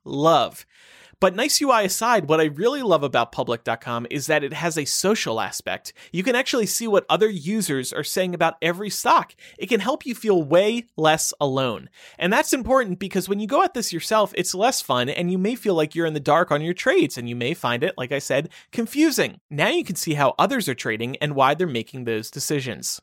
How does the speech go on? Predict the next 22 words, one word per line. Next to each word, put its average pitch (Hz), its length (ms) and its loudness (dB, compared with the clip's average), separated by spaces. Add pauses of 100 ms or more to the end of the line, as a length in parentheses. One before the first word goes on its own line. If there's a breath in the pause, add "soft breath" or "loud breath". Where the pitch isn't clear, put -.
(140)
Before 254 280 -2
public 190 360 0
dot 147 220 2
com, 143 400 2
I'd 156 180 2
be 175 120 2
on 120 100 0
Twitter 190 380 4
searching 139 400 -4
stock 180 340 0
ticker 120 240 -8
codes 113 380 -4
to 143 80 -8
see - 180 -6
what 135 220 -2
other 131 180 0
people 127 320 -6
are 113 100 -4
saying 143 320 -6
about 117 260 -4
the 110 80 -4
latest 113 300 -6